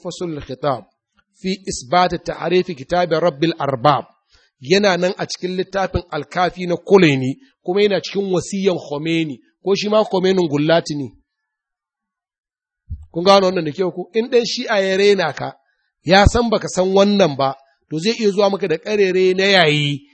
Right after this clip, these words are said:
ya iya ɓatar da kai ya ɗora ka akan shirman da yake son ya ɗora ka, don ya san kai ɗan harbati mati ne. Jama'a mun gano wannan? To, in ka karanta wannan littafin ka goge ka san shi,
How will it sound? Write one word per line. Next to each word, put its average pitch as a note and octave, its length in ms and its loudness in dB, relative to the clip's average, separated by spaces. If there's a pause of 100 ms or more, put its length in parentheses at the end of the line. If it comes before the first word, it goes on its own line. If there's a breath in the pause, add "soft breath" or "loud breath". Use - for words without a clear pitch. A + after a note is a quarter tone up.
(160 soft breath)
ya D3 120 -10
iya G3+ 160 -2
ɓatar F#3 320 -6
da F3 100 -6
kai F#3+ 160 -6
ya F#3 120 -4
ɗora F#3+ 300 -2
ka G3 140 -4
akan D#3+ 240 -2
shirman E3 420 -4
da D#3 80 -2
yake E3 180 -4
son D#3 200 -4
ya B2+ 60 -6
ɗora E3+ 360 2
ka, D3+ 200 -2 (280 soft breath)
don D#3 140 -6
ya D#3+ 120 -2
san E3 180 -6
kai D#3+ 140 -10
ɗan F3 180 -4
harbati D3 500 -8
mati C3 420 -6
ne. A2+ 100 -10 (1800)
Jama'a E3+ 260 0
mun F3 120 0
gano F3+ 240 4
wannan? F3+ 240 -2 (380)
To, D#3 60 -4
in F3 80 -2
ka F3+ 120 -2
karanta F#3+ 400 -4
wannan E3 280 -2
littafin D#3+ 460 -2
ka D#3+ 140 -4
goge C#3+ 540 -2
ka C3 100 -10
san D3 280 -2
shi, - 320 -2